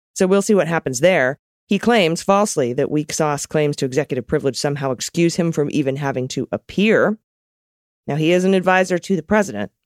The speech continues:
so he is claiming executive privilege, which he does not have. But, you know, we're,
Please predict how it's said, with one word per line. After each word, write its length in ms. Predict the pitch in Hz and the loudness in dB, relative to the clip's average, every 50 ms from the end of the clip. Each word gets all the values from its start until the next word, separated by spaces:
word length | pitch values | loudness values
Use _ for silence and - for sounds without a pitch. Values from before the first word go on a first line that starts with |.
| _ _ _ _ _ _ _ _ _ _ _ _ _ | _ _ _ _ _ _ _ _ _ _ _ _ _
so 200 | - - 143 131 | -6 -4 -4 -4
he 220 | - - 165 156 | -2 -2 0 0
is 100 | 143 131 | 0 0
claiming 400 | - - - 175 175 160 156 139 | -2 -2 0 2 2 2 2 0
executive 400 | 127 - - 151 - 147 131 - | -2 -2 -4 -4 -4 -4 -6 -4
privilege, 280 | - 165 139 - 131 - | -4 -6 -4 -4 -4 -4
which 160 | 175 190 - | -4 -6 -2
he 120 | - 220 | -2 0
does 180 | 180 208 196 196 | 2 2 0 2
not 220 | 190 185 170 - | 0 -2 -2 -2
have. 400 | 139 170 196 190 151 117 113 - - | -2 -2 0 0 0 -2 -2 0 0
But, 220 | 185 165 - - - | 0 0 0 -2 -2
you 80 | 185 190 | -2 0
know, 140 | 151 117 | 0 0
we're, 200 | 110 - 160 160 | 0 0 -2 -4